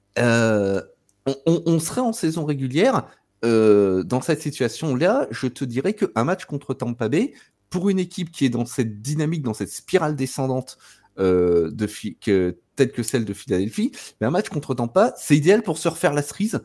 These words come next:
et relancer sa saison. Sauf qu'on n'est plus en saison régulière. Euh, je pense que Philadelphie peut passer l'écueil, mais, euh, pff,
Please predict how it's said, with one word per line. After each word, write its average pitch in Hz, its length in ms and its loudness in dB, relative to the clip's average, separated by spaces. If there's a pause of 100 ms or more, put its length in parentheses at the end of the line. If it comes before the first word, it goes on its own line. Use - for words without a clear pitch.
(280)
et 139 60 4
relancer 147 340 0
sa 139 160 -4
saison. 113 300 -2 (180)
Sauf - 240 -2
qu'on 180 140 0
n'est 139 100 2
plus 170 560 -8
en - 80 -8
saison 104 260 -6
régulière. 98 600 -2 (480)
Euh, 95 960 4 (540)
je - 120 -12
pense 165 220 -6
que 160 80 0
Philadelphie 135 580 -4 (160)
peut 208 160 0
passer 131 360 0
l'écueil, 202 480 0 (440)
mais, 110 220 2
euh, 101 440 6
pff, - 400 -16